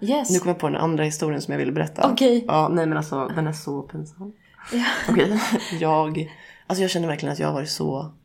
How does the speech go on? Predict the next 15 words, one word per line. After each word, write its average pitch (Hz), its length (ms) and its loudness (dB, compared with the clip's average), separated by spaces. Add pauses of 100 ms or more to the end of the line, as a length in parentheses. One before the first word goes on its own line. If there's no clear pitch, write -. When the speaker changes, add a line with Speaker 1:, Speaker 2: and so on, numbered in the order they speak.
(400)
Speaker 2:
jag - 340 4
blir 208 240 0
väldigt 147 400 -2
påverkad - 360 -8
av - 60 -6
Merkurius, - 580 -14
Speaker 1:
Ja. 185 120 -10 (100)
Speaker 2:
faktiskt. - 480 -6
Speaker 1:
Men 196 120 -4
du 185 100 -2
är 175 40 0
en 165 60 -4
Merkurius-person. 160 720 -6
Speaker 2:
Ja, 170 320 0 (220)
och 160 200 -2